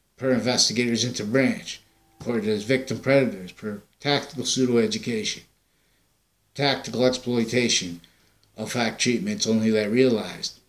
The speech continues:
breached, breaching nature. We have a species va-, fact treatment nature virus in the form of an archetypal criminal enterprise. That's why the, the, the,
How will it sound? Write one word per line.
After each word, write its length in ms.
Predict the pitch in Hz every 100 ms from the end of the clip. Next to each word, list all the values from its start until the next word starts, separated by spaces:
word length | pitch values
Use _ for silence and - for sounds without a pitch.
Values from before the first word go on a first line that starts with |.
| _ _ -
breached, 520 | 110 95 82 - - 85
breaching 400 | 98 - - 104
nature. 420 | 113 110 92 90 - - -
We 80 | 127
have 160 | 110
a 60 | 98
species 680 | - 135 135 - 127 117
va-, 340 | 104 123 131 127 104
fact 360 | - 135 131 -
treatment 340 | 131 113 113
nature 480 | 117 117 113 107 104 _ _ _ _ -
virus 600 | 123 131 120 - - - - -
in 140 | - 107
the 60 |
form 480 | 90 131 143 131 92 - - - _ _
of 140 | 107
an 80 | 117
archetypal 600 | 113 113 113 90 110 101
criminal 400 | 107 117 107 104
enterprise. 680 | 117 110 - 101 85 - - _ _ _ _ _ _ -
That's 220 | 107 110 -
why 300 | 117 107 98
the, 220 | 92 - -
the, 160 | 104
the, 180 | 107 92